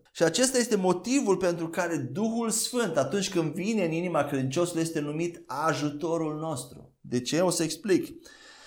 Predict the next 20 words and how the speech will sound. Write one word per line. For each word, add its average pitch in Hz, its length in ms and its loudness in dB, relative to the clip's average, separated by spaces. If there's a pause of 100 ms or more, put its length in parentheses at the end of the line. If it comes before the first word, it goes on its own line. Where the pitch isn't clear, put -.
(140)
Sunt, 185 380 2
există 185 480 0
doi 226 560 2
martori 233 380 -2
principali 185 880 -2
în 156 220 -4
inima 180 360 -4
credinciosului. 147 840 -2
Aceștia 185 480 0
sunt 170 500 2 (400)
trupul 214 400 0
fizic 190 440 -4
cu 160 100 -2
cele 180 380 2
cinci 190 300 0
simțuri, 131 760 2 (240)
văz, 151 400 4
auz, 139 800 0 (180)
gust, 147 520 0
miros, 139 580 2